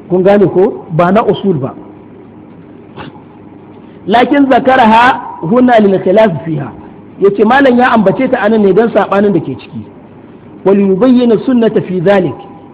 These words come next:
Domin kuma ya bayyana karantawar manzon Allah sallallahu alaihi wasallam akan haka. لأن الكتاب اسمه شرح السنة. Domin littafin sunan shi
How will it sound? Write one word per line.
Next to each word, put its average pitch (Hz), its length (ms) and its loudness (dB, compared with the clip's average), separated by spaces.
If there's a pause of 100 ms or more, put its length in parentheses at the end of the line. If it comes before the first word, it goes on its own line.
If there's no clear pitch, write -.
Domin 214 320 -2
kuma 262 160 2
ya 226 120 2
bayyana 233 460 0
karantawar 240 560 0
manzon 214 320 0
Allah 233 300 0
sallallahu 214 400 0
alaihi 208 180 2
wasallam 220 240 0
akan 170 320 -2
haka. 160 260 -6 (880)
لأن 247 400 2
الكتاب 226 600 2
اسمه 226 440 0
شرح 220 240 0
السنة. 170 420 -4 (420)
Domin 214 340 0
littafin 262 480 0
sunan 247 380 0
shi 262 240 -2